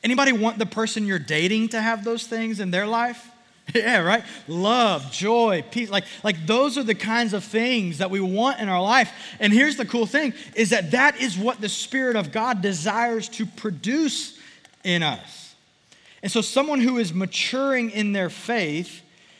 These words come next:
is growing in the evidence of the fruit of the Spirit.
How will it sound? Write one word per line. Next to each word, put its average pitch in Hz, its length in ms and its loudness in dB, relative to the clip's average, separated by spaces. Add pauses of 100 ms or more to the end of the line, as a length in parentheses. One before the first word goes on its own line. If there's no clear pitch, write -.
(260)
is 185 140 0
growing 202 880 0
in 202 200 0
the 202 160 0 (200)
evidence 226 760 2
of 185 120 -6
the 175 100 -4
fruit 208 280 -4
of 175 140 -2
the 151 80 -8
Spirit. 143 520 -6